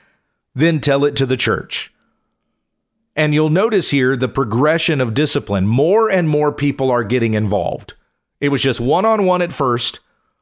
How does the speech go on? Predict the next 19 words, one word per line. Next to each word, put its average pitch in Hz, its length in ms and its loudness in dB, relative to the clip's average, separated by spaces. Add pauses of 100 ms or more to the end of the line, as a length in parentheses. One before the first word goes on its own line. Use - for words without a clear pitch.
(300)
Then 143 220 0
two 190 160 0
or 214 100 2
three 185 180 0
witnesses 151 500 0
came 123 220 -2
along. 104 480 0 (520)
He's 160 240 0
refusing 202 680 0
to 202 60 0
witness, 165 640 -2 (300)
or, 165 180 0
or 175 140 2
he's 160 240 0
refusing 160 760 0
to 143 140 -2
listen 165 460 0
to, 107 300 0
rather, 104 480 0